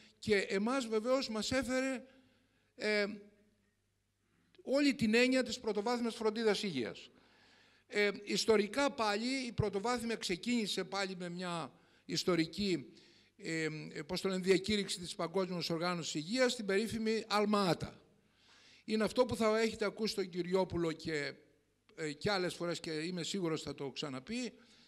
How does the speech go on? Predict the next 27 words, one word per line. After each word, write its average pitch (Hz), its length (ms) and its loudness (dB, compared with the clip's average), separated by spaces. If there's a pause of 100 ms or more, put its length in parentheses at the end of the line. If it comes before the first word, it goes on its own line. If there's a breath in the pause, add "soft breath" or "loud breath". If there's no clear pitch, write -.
(160 loud breath)
που 208 100 -4
έχει 185 100 -6
πει 214 120 -8
το 180 160 -4
περίφημο, 185 560 -2
που 165 320 -8 (100)
μ' 160 80 -12
αρέσει 175 280 -4
εμένα, 196 300 -4
ναι, 233 140 -2 (680 loud breath)
είναι, 214 560 0 (180)
ε, 170 340 -8 (200)
πλήρη 240 500 2
επαναφορά, 185 720 0
πώς 214 200 -4
είναι 214 160 -2
το 190 120 -6
έργο 180 200 0
με 165 80 -6
τον 160 140 -6
Σβατζενέγκερ, 151 720 -8
πώς 139 140 -14
τον 139 140 -12
λένε 147 200 -6
εκεί 127 160 -14
πέρα, 165 440 -8
ε, 147 180 -6